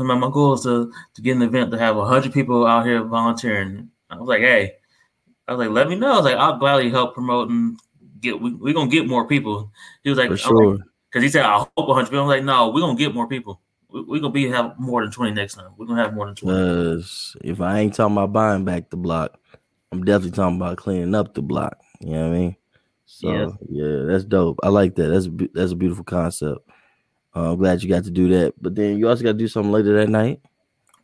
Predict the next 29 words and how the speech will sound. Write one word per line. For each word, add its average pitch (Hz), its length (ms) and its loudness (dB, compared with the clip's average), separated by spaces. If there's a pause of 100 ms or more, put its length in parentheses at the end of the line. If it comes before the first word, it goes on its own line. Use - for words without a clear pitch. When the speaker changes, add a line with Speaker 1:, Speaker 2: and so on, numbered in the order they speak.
Speaker 1:
Oh, 147 140 4
yeah. 143 360 4
Uh, 131 400 0
shout 139 280 2
out 131 60 -6
to 139 80 2
our 123 220 2
guy, 120 480 0 (420)
Jay 131 260 0
Rhodes. 123 600 0
He 127 360 -4
had 120 300 2
a 113 160 0
screening 127 720 -2
for 120 260 -2
his, 113 640 -8
um, 107 640 -6 (800)
his, 120 260 -6
his 120 200 -4
movie, 127 420 4
It's 113 160 0
a 110 80 2
Wonderful 117 720 0
Plight. 135 420 2 (600)
Uh, 110 240 -2
it 110 40 -6
was 117 140 -6
hosted 120 300 -2
by 113 260 -2